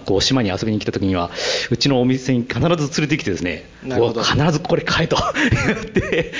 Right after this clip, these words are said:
Speaker 1: 反則も一緒にやってくれるわけですよ。まあ、そういう形でちゃんと地域のつながりを、あの、さらにその、うちの会社だけで完結して、えー、六次産業じゃなくて、やっぱり地域巻き込んだ六次産業をすることによって、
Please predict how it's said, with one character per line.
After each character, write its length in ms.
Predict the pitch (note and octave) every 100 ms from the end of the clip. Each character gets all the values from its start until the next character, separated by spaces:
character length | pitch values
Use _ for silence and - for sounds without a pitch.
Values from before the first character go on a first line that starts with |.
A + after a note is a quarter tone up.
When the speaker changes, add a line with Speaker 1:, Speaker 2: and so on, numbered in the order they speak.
| C#4 - - -
Speaker 1:
反 200 | - F#3+
則 180 | - G#3
も 80 | G3
一 80 | F#3+
緒 80 |
に 80 | F3
や 60 | E3
っ 40 |
て 60 | E3+
く 80 | D#3
れ 60 |
る 80 | D3
わ 60 | C#3
け 60 |
で 80 | F#2
す 60 | E2+
よ。 160 | F#2 - - D#3
ま 80 |
あ、 40 | C#3
そ 200 | - A3+
う 60 | C4+
い 60 |
う 40 | C4+
形 260 | B3+ A#3
で 100 | G#3+
ち 80 | G#3+
ゃ 40 |
ん 60 | A3
と 80 | G3
地 180 | - C4
域 120 | A3+
の 80 | F#3
つ 120 | G3
な 120 | G3+
が 100 | G#3
り 160 | G#3 G#3+
を、 420 | A#3 B3+ G3 -
あ 60 | D3+
の、 180 | D3+ C#3+
さ 140 | A3
ら 100 | A3
に 340 | G3 G#3+ G3+ -
そ 120 | E3
の、 260 | C#3+ C3 B2+
う 80 | -
ち 100 | D3
の 100 | B3+
会 140 | B3+ A#3+
社 80 | A3+
だ 80 |
け 100 | A3
で 300 | G#3 G#3 G3 - -
完 160 | F3+
結 220 | F3+ F#3+ -
し 120 | -
て、 420 | - F3+ E3+ F#3+
え 40 |
ー、 20 | C#3+
六 180 | C#3
次 60 | D#3+
産 180 | E3 D#3+
業 160 | A2+ F#2 - -
じ 120 | E3
ゃ 60 | A3
な 80 | A3
く 80 | -
て、 160 | C#3+
や 80 | A2+
っ 320 | - - -
ぱ 60 | A3
り 40 |
地 200 | - -
域 180 | D4 D4
巻 220 | G3 -
き 20 | -
込 200 | A3+ A3
ん 40 |
だ 140 | G#3+
六 260 | G#3+ F#3+ F3+
次 80 | -
産 240 | G#3 G3
業 120 | E3+
を 40 | B2+
す 100 | D3
る 60 |
こ 80 | C3
と 120 | D3
に 60 | C#3+
よ 80 | C3
っ 20 |
て、 440 | C3 - G3+ F#3+